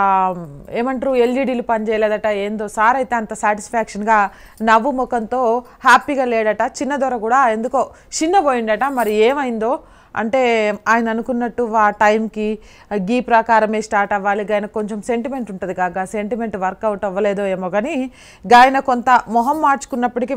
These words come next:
వార్తాపత్రికల్లో మాత్రం స్టార్టప్ టీ హబ్ దేశీ యంగ్ తరంకి అంకితం అని చెప్పిండ్రు. మొత్తానికి కేసీఆర్ సార్ వచ్చిండ్రు. ఊరిలో మర్చిపోయినా, నిన్న మొన్నటి దాకా గవర్నర్ దగ్గరికి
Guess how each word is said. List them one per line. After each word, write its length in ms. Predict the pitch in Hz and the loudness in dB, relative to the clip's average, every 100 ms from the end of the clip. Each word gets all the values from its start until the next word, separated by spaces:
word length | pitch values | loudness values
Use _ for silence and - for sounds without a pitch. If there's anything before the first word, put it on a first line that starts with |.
| 220 | 2
వార్తాపత్రికల్లో 720 | 226 262 254 240 233 220 208 202 | 2 2 -2 -2 -2 -2 -2 -2
మాత్రం 260 | 202 285 359 - - - - | 0 0 -2 -6 -20 -14 0
స్టార్టప్ 500 | 330 311 320 339 339 - | 6 6 6 2 -2 -4
టీ 140 | 349 254 | -2 4
హబ్ 260 | 254 220 311 277 233 - - - 233 | 4 2 0 2 0 -4 -14 2 6
దేశీ 240 | 285 294 254 | 6 6 2
యంగ్ 180 | 247 247 | 0 2
తరంకి 360 | 254 240 - 220 | 2 2 0 -2
అంకితం 360 | 214 240 240 220 | -2 -2 -2 -2
అని 100 | 208 196 | -4 -6
చెప్పిండ్రు. 320 | 202 208 240 226 | -4 -6 -2 -4
మొత్తానికి 480 | 220 311 294 269 233 | -2 -2 -2 -4 -2
కేసీఆర్ 420 | 226 220 233 196 196 | -2 0 -2 -4 -4
సార్ 120 | 180 185 | -6 -6
వచ్చిండ్రు. 340 | - 196 285 - - - | -8 -6 -8 -10 -14 0
ఊరిలో 320 | 247 254 254 226 | 2 4 2 2
మర్చిపోయినా, 500 | 233 - 269 214 170 - _ _ 247 | 0 0 0 0 -2 -12 _ _ -2
నిన్న 200 | 294 330 | 0 0
మొన్నటి 280 | 311 294 233 254 | 0 -2 0 0
దాకా 260 | 254 339 302 320 - - - 247 | 4 4 4 2 -4 -20 2 6
గవర్నర్ 400 | 277 320 330 311 | 8 6 4 2
దగ్గరికి 300 | 277 302 285 | 0 -2 -2